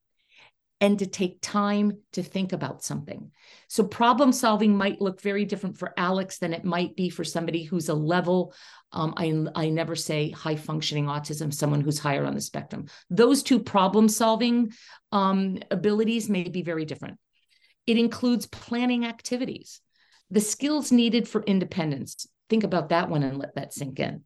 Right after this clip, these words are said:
Uh, how many rocks you have to turn over to, to, to make that happen. A responsibility, self-control.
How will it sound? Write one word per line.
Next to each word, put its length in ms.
Uh, 360
how 240
many 180
rocks 400
you 80
have 160
to 80
turn 240
over 180
to, 220
to, 240
to 220
make 260
that 160
happen. 360
A 80
responsibility, 1040
self-control. 1040